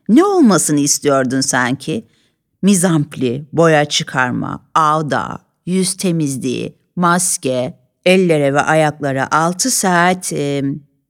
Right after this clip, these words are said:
altı saat neydi o? Işık mıydı, neydi? Ha, lamba diyelim ya. Altı saat lamba tutuyorlar.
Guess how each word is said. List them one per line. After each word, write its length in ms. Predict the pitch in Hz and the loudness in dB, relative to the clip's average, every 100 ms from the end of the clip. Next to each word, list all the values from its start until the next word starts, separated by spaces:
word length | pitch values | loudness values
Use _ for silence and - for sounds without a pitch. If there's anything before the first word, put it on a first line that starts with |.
| _ - | _ -2
altı 300 | 151 151 - | -2 -2 -4
saat 280 | 185 170 190 | -4 -4 -4
neydi 260 | 190 180 | -4 -2
o? 140 | 170 - | -4 -4
Işık 340 | 196 - 233 - | -4 -4 -4 -4
mıydı, 360 | 165 135 143 | -4 -2 -4
neydi? 280 | 160 170 160 | -4 -4 -4
Ha, 140 | 170 220 | -2 0
lamba 540 | 226 415 403 196 151 | 0 0 2 2 0
diyelim 380 | 139 135 135 165 | 0 -2 -2 0
ya. 240 | 233 294 | 2 2
Altı 320 | 240 277 - 220 | 2 0 -2 -2
saat 320 | 165 185 196 | 0 0 0
lamba 320 | 196 185 156 | 2 2 0
tutuyorlar. 720 | - - 151 139 107 69 - | -4 -8 -4 -2 -4 -8 -12